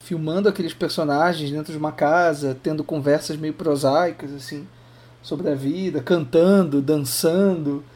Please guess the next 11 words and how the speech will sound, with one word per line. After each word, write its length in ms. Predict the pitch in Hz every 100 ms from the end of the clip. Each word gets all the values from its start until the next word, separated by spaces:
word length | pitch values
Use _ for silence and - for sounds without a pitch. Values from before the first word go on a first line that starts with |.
| _ -
com 160 | 190 190
costumes 640 | 208 190 - 202 208 208
muito, 880 | 180 190 214 254 247 240 220 196 170 -
muito 160 | 175
específicos, 880 | 180 - 208 - 202 226 - - 165
né, 140 | 147 156
ali 180 | 147
daquela 300 | 160 160 156
região, 560 | 151 151 135 131 139 180
daquelas 280 | 151 143 139
pessoas. 640 | 151 135 151 160 180 202